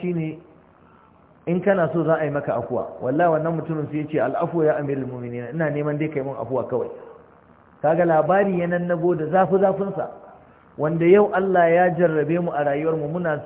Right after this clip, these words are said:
son a kawo mana labari cewa wani ya ce kaza a kanka, wani ya ce kaza. Har mutum ya zo ya zauna, wani ma za ga da ilimin sa na addini,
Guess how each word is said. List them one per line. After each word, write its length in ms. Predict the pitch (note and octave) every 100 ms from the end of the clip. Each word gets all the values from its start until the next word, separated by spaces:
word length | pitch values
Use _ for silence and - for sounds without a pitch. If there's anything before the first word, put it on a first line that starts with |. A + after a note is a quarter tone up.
| -
son 160 | G#3 G3
a 80 | D#3+
kawo 240 | F3 F3
mana 220 | F3 E3+
labari 520 | D3 C#3 C3+ E3+ E3 A#2 - - - - -
cewa 280 | F#3 F3 D#3+
wani 320 | D#3+ F3+ F3+
ya 100 | E3 E3
ce 80 | E3+
kaza 240 | E3 C#3+ D3+
a 60 |
kanka, 240 | E3+ D#3+ D3+
wani 240 | D3+ D#3
ya 80 | C#3+ C#3+
ce 100 | B2
kaza. 280 | A#2 G#2 - - -
Har 160 | F#3 A#3+
mutum 280 | B3+ A3 G#3+ G3+
ya 60 |
zo 120 | F3 G3
ya 100 | F3
zauna, 300 | E3+ E3+ D3+
wani 200 | E3 G#3
ma 160 | G#3+
za 140 | G#3+ G#3
ga 100 | F3+
da 100 | E3+ -
ilimin 360 | A3+ G3+ G3+
sa 80 | G3
na 100 | F3 F3
addini, 600 | E3 C3+ G3+ A#3 G3+